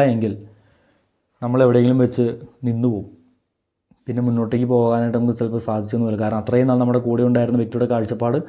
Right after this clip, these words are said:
എവിടെയെങ്കിലും തെറ്റാണെന്ന് നമുക്ക് തോന്നിക്കഴിഞ്ഞാൽ ചിലപ്പോൾ നമ്മളവിടെ നിന്ന് പോകാം. ഇനി നമ്മുടെ കാഴ്ചപ്പാട് തെറ്റാണെന്ന് തോന്നിക്കഴിഞ്ഞാൽ അവിടെ നിന്ന് തിരിച്ചു വരുവാനും നമുക്ക്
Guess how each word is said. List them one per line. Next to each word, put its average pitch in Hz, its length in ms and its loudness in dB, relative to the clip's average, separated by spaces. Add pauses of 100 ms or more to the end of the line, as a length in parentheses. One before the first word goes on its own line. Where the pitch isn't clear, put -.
(420)
എവിടെയെങ്കിലും 123 360 2
തെറ്റാണെന്ന് 151 560 4
നമുക്ക് 139 200 2
തോന്നിക്കഴിഞ്ഞാൽ 123 640 2 (1040)
ചിലപ്പോൾ 117 240 -8
നമ്മളവിടെ 117 300 -2
നിന്ന് 107 140 -4
പോകാം. 95 240 -6
ഇനി 123 200 4 (520)
നമ്മുടെ 113 360 2
കാഴ്ചപ്പാട് 147 460 6
തെറ്റാണെന്ന് 139 480 4
തോന്നിക്കഴിഞ്ഞാൽ 127 560 4 (520)
അവിടെ 107 200 -2
നിന്ന് 123 140 0
തിരിച്ചു 117 280 2
വരുവാനും 120 480 2
നമുക്ക് 113 240 -2